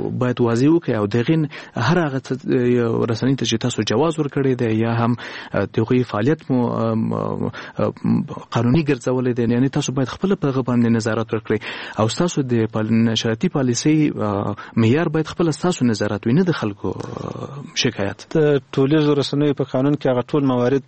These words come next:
Speaker 2: اه، په ډیر واضح ډول سره واضح سوي دي او درج سوي دي چې د هغوی نشرول ممنوع دي. هغه که د اسلامي مقدساتو سپکاوی وي، که د ملي ګټو، اه، ته زیان من-،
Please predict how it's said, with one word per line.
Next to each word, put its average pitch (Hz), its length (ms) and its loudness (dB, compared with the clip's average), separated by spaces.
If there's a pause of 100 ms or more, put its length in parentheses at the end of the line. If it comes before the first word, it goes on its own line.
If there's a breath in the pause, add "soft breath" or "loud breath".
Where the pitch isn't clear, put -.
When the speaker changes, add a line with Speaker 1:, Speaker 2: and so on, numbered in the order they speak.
(160)
Speaker 2:
اه، 131 160 2
په - 140 0
ډیر 131 200 2
واضح 123 260 2
ډول 131 300 2
سره 127 480 0 (180)
واضح 117 260 2
سوي 143 340 2
دي 135 180 0
او 117 80 2
درج 113 180 -2
سوي 147 300 2
دي 131 120 0
چې 127 140 -2
د 117 80 2
هغوی 117 220 2
نشرول 123 460 0
ممنوع 120 340 2
دي. 107 160 -2 (680 loud breath)
هغه 120 160 2
که 127 140 0
د 123 60 0
اسلامي 127 600 2
مقدساتو 123 580 0
سپکاوی 120 480 0
وي، 117 140 2
که 117 140 -4
د 110 160 2
ملي 113 220 2
ګټو، 123 480 0 (420 loud breath)
اه، 127 720 -2 (220)
ته 120 180 2
زیان 117 440 0
من-، 113 260 0